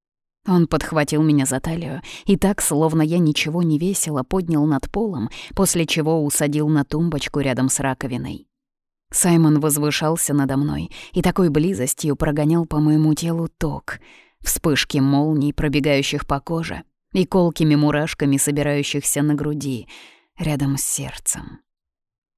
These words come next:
Я отодвинулась и спиной уперлась в стекло.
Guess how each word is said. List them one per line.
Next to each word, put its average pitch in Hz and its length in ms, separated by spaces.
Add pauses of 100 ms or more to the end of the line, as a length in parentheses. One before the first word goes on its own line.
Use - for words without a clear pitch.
(1000)
Я 160 240
отодвинулась 147 720
и 139 60
спиной 151 440
уперлась 147 580
в - 80
стекло. - 640